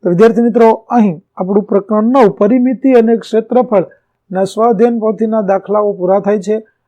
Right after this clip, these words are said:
આગળના પ્રકરણના દાખલાઓ જોવા માટે મારી ચેનલને જરૂરથી સબસ્ક્રાઇબ કરો, તેમજ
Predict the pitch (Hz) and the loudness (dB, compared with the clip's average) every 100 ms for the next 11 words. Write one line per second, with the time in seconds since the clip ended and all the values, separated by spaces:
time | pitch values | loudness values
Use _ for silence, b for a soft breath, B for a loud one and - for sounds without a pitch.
0 | _ 190 190 233 254 254 226 226 233 233 | _ -2 2 2 4 0 0 -2 0 2
1 | 233 214 220 220 220 220 202 220 220 214 | 2 0 0 0 2 2 2 0 0 -2
2 | 220 202 175 156 165 165 165 151 156 196 | -2 0 -2 -4 -8 -6 -6 -6 -4 -4
3 | 202 233 - 196 220 233 196 226 233 233 | -4 -6 -6 -8 -2 -2 0 2 2 0
4 | b b _ - 233 190 | b b _ 0 2 2